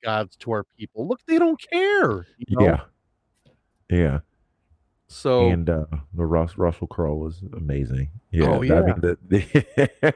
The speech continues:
Speaker 1: People were pissed 'cause they're like, "Oh my god, you're making fun of Zeus." It's like, "Lighten up." Zeus was a horrible, was a horrible, uh, person.
Speaker 2: Well, I, I mean,
Speaker 1: Person.
Speaker 2: those, to those people as well, like, even though we didn't see a lot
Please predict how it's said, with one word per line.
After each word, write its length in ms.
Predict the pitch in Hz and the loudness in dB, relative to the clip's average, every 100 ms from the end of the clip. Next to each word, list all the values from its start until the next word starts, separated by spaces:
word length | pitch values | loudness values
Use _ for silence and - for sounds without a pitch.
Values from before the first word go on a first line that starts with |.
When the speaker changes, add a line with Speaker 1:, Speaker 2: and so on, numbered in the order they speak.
| - | 2
Speaker 1:
People 320 | 302 262 294 - _ _ | 2 4 0 -2 _ _
were 160 | 247 226 | 2 2
pissed 400 | - 285 311 - | 2 -2 -2 -2
'cause 160 | 196 | -2
they're 140 | 180 196 | 2 2
like, 180 | 170 170 | 2 2
"Oh 180 | 208 | 2
my 120 | 214 190 | 2 2
god, 280 | 214 202 | 2 0
you're 100 | 170 190 | 0 -2
making 320 | 190 185 175 | -2 -4 -8
fun 200 | 190 185 | -4 -2
of 120 | 151 | -2
Zeus." 320 | 135 180 190 170 | -4 -4 -4 -6
It's 140 | - | -8
like, 180 | 165 - | -10 -6
"Lighten 300 | 311 392 349 | -6 -4 -4
up." 340 | 381 381 - - _ _ _ _ _ _ - | -2 -2 -4 -16 _ _ _ _ _ _ -10
Zeus 240 | 165 330 | -2 0
was 160 | 349 302 | 0 0
a 60 | 233 | 2
horrible, 400 | 302 302 285 220 _ | 2 2 -2 -6 _
was 220 | 170 180 | -4 0
a 80 | 185 - | 0 0
horrible, 540 | - 330 294 185 220 214 _ _ _ _ _ | 2 4 6 4 0 -8 _ _ _ _ _
uh, 160 | 147 165 | -2 -2
person. 640 | - 254 339 - 113 90 - _ _ _ _ _ _ _ | -2 -2 -2 -2 -10 -12 -18 _ _ _ _ _ _ _
Speaker 2:
Well, 420 | - 160 170 160 - | 0 2 4 2 0
I, 80 | 143 - | -4 2
I 100 | 143 | 2
mean, 240 | 143 143 127 117 123 | 2 -2 -4 -4 -8
Speaker 1:
Person. 20 | |
Speaker 2:
those, 320 | 113 143 160 - | -2 -2 -2 -6
to 120 | - | -4
those 220 | 139 135 | -2 -2
people 380 | - 190 - 117 | -4 -12 -6 -4
as 100 | 87 | -4
well, 560 | 87 113 117 90 90 - _ _ _ _ | -4 -2 -2 -2 -4 -10 _ _ _ _
like, 440 | 104 101 95 90 - | -8 -4 -2 -4 -10
even 260 | 135 143 165 | -14 -12 -8
though 140 | 156 151 | -6 -6
we 160 | 127 | -6
didn't 340 | 92 113 113 98 | -6 -6 -6 -16
see 340 | - 113 107 - | -16 -12 -10 -6
a 80 | 87 | -6
lot 720 | 80 85 87 92 117 - | -4 -2 0 0 -2 -10